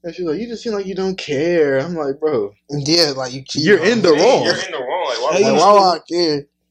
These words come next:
Speaker 4: Like, I was like, I said, "Okay." And then some other stuff was said. Like, I didn't send any sentence. You know the little bubble, how it, like, gets bigger? It was, all the bubbles, like, hers was, like, thick. Mine was, like, one line long. Like, all, <laughs> I was like, "Okay, oh, that's crazy." Like, and then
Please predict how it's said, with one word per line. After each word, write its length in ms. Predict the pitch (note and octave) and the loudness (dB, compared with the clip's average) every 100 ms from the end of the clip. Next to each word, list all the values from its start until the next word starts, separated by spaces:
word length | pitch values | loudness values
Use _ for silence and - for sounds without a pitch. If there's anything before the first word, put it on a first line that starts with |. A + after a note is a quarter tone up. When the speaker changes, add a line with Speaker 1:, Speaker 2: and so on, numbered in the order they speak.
| _ _ _ _ - | _ _ _ _ -4
Speaker 4:
Like, 160 | B2+ B2+ | 0 2
I 40 | |
was 140 | D#3+ C#3+ | 2 2
like, 160 | C3+ | 0
I 80 | A2 | -2
said, 220 | C3 C#3+ - | -2 -2 0
"Okay." 520 | C3+ C3+ B2+ A#2 A#2+ _ - | -2 0 0 0 -4 _ -6
And 140 | A#2+ | -2
then 520 | B2 A#2+ A#2+ A#2 A#2 A2 | 0 2 2 0 -2 -2
some 140 | B2 | -2
other 140 | A#2+ C3 | -2 -2
stuff 240 | C#3 C3 | -4 -6
was 120 | B2 | -4
said. 180 | C3 B2+ | 0 2
Like, 120 | A#2+ | 2
I 80 | C3+ | -2
didn't 240 | D3 E3+ F3 | -2 -4 -4
send 300 | - D3+ - - _ _ - | -4 -4 -6 -16 _ _ -8
any 260 | C#3+ E3+ D#3+ | -4 -4 -2
sentence. 340 | D#3 D#3 C#3 | -2 -2 -4
You 80 | D#3 | -2
know 180 | D#3 D3 | 0 0
the 80 | B2+ | 0
little 200 | A#2+ A2 | 2 0
bubble, 260 | G2+ A#2+ C3 | 0 -2 0
how 160 | A#2 A2 | -2 -2
it, 100 | G#2 | -2
like, 280 | G2 F#2+ - - | -4 -6 -8 -10
gets 140 | A2 | -8
bigger? 420 | G#2 A#2 C#3 C#3+ _ _ _ _ _ - | -6 -4 -2 -4 _ _ _ _ _ -4
It 80 | C3+ | -2
was, 140 | C3 - _ | -2 -4 _
all 200 | C#3+ D#3+ | 2 2
the 100 | E3 | 2
bubbles, 420 | D3 D3 D#3 D3+ | 0 0 -2 -4
like, 200 | C3 A#2 | -2 -2
hers 220 | A#2+ C#3+ C3+ | 0 -2 -2
was, 100 | A#2+ | -2
like, 180 | G#2 | -4
thick. 320 | - C3+ C3+ G2+ | -2 -4 -4 -4
Mine 140 | A2+ | -4
was, 80 | A#2+ | -2
like, 120 | A2 F#2+ | -2 -2
one 200 | G#2+ G#2 | -4 -2
line 240 | G2 F#2+ | -4 -4
long. 200 | F#2+ F2+ - _ _ - - - - _ - | -6 -8 -10 _ _ -16 -10 -10 -12 _ -8
Like, 160 | A#2+ B2 | -2 0
all, 200 | D3 D3 | 2 2
<laughs> 640 | C3+ F3 C3+ - - - | 2 0 0 -6 -18 -4
I 40 | D3 | -2
was 80 | C3 | 0
like, 120 | A2+ | 0
"Okay, 480 | B2 B2 A#2 A2+ G#2 | 0 2 0 0 -2
oh, 100 | A#2 | 0
that's 200 | A#2 A#2 | 2 0
crazy." 360 | - B2+ A#2+ A#2 | -2 -4 -2 -2
Like, 180 | G#2+ - | -2 0
and 120 | C3+ | 0
then 160 | D3 | 0